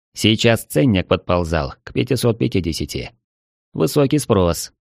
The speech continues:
Активные боевые действия всегда стимулируют продажи.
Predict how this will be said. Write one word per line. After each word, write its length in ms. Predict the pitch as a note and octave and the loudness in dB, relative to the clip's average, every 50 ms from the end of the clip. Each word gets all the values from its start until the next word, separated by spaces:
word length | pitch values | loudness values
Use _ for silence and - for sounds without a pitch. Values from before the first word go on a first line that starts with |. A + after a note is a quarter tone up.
| _ _ | _ _
Активные 560 | - F#2+ F#2 - C3+ C#3 B2+ B2+ B2+ B2 B2 | -4 -4 0 4 4 4 6 6 4 4 4
боевые 500 | A2 B2 B2 B2 B2 A#2+ B2 B2 A#2+ A#2+ | 4 4 4 4 4 4 4 4 4 4
действия 600 | A2 B2+ C3+ C3+ A#2 - - G2 F#2+ F#2 F#2 F2+ | 4 4 2 2 2 -2 -2 0 0 2 2 0
всегда 380 | E2+ - - B2 B2+ B2+ B2+ A2 | 0 -2 -2 -2 2 2 2 2
стимулируют 760 | - _ - G#2 G2+ G2 G2 F#2+ F#2+ F#2 F#2 F#2 F#2+ F2+ - | 2 _ -2 0 2 2 2 2 2 2 2 2 2 0 0
продажи. 500 | F#2 F#2 F#2+ F2 E2 D2+ C#2+ C#2+ B1 | -2 -2 -2 -2 -4 -4 -6 -8 -12